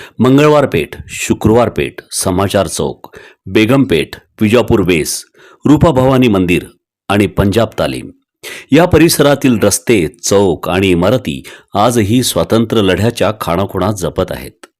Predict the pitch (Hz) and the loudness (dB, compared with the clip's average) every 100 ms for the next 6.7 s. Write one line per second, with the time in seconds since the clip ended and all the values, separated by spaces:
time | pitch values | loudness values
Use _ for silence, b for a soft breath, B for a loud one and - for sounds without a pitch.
0 | _ - 120 180 175 180 180 165 123 120 | _ -4 0 2 4 4 4 2 2 2
1 | 147 147 107 101 127 135 110 107 110 - | 4 2 0 0 0 0 0 0 0 0
2 | 113 123 107 110 107 113 104 113 92 82 | 0 2 0 0 0 0 0 0 0 0
3 | 101 107 73 64 B B - - 113 127 | 0 0 -2 -8 B B -10 0 2 2
4 | 131 127 110 107 104 - 95 110 123 - | 2 0 2 2 0 0 -2 -2 -4 -4
5 | 85 95 95 90 85 117 135 - 85 82 | -2 0 0 -2 -2 -6 -6 -2 0 2
6 | 98 104 - 71 65 65 - | 0 -4 -6 -8 -10 -14 -20